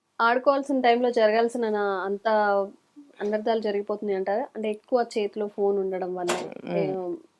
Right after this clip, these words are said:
Speaker 2: అదే.
Speaker 1: అన్ని కంటెంట్స్
Speaker 2: మరి
Speaker 1: చూడడం
Speaker 2: వీళ్ళు
Speaker 1: వల్ల.
Speaker 2: వంట అన్నా చేసుకోవాలి పిల్లలకి
Speaker 1: మ్మ్.
Speaker 2: తిండి పెట్టాలంటే. అంటే, ఏ, వీళ్ళు అసలు పద్ధతి ఎలా ఉండేదంటే, సాయంత్రం ఆరు గంటలకల్లా,
Speaker 1: మ్మ్.
Speaker 2: ఐదున్నర, ఆరు గంటలకల్లా వంట కంప్లీట్ చేసుకునే తల్లి అనేది
Speaker 1: మ్మ్.
Speaker 2: పిల్లల కోసం ఎదురు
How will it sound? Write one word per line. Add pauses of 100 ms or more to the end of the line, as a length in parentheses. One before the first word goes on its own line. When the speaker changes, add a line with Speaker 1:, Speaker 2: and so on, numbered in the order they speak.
(580)
Speaker 2:
అదే.
Speaker 1:
అన్ని
కంటెంట్స్
Speaker 2:
మరి
Speaker 1:
చూడడం
Speaker 2:
వీళ్ళు
Speaker 1:
వల్ల.
Speaker 2:
వంట
అన్నా
చేసుకోవాలి
పిల్లలకి
Speaker 1:
మ్మ్.
Speaker 2:
తిండి
పెట్టాలంటే.
అంటే, (300)
ఏ,
వీళ్ళు
అసలు (160)
పద్ధతి
ఎలా
ఉండేదంటే,
సాయంత్రం
ఆరు
గంటలకల్లా,
Speaker 1:
మ్మ్.
Speaker 2:
ఐదున్నర,
ఆరు
గంటలకల్లా
వంట
కంప్లీట్
చేసుకునే
తల్లి
అనేది
Speaker 1:
మ్మ్. (300)
Speaker 2:
పిల్లల
కోసం
ఎదురు